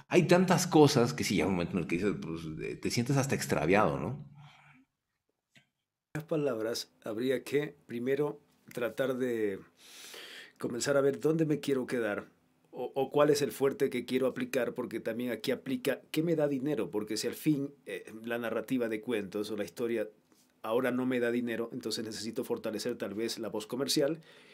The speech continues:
Speaker 2: y luego de ahí irme metiendo por otros campos, porque si yo me presentase hoy que no sé de narrativas de, de un libro y me presento en el casting,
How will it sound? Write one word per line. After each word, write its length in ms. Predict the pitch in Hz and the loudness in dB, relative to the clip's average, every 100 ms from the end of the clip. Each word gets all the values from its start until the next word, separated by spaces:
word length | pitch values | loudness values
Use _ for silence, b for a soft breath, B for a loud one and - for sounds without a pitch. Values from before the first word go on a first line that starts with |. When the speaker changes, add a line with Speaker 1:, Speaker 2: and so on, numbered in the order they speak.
| b | b
Speaker 2:
y 120 | 139 | 0
luego 260 | 156 170 165 | 2 4 4
de 60 | |
ahí 280 | 127 131 135 | 4 4 2
irme 260 | 135 127 131 | -2 -2 0
metiendo 440 | 123 120 120 113 | 0 0 -2 -2
por 140 | 98 98 | -2 -4
otros 240 | 95 110 | -4 -4
campos, 360 | - 233 127 120 | -4 -4 -4 -4
porque 320 | 120 117 120 | -4 -2 -4
si 200 | - 113 | -4 -2
yo 100 | 151 | 0
me 140 | 180 | 0
presentase 640 | 180 156 151 147 107 - 117 | 0 0 -2 -2 -2 -2 -2
hoy 220 | 123 107 | 0 -2
que 140 | 110 | -4
no 280 | 95 98 110 | -6 -6 -4
sé 200 | - 120 | -2 -2
de 120 | 120 | -2
narrativas 680 | 120 113 104 92 120 117 98 | -4 -4 -6 -6 -6 -4 -2
de, 200 | 107 - | -2 -2
de 100 | 107 | -4
un 140 | 110 107 | -6 -2
libro 400 | 107 98 - B B B B B | -2 -2 -6 B B B B B
y 80 | 123 | -6
me 120 | 127 | -6
presento 440 | - 123 143 151 | -2 0 0 0
en 80 | 156 | 0
el 80 | 147 | 0
casting, 380 | 135 107 135 | -2 0 -2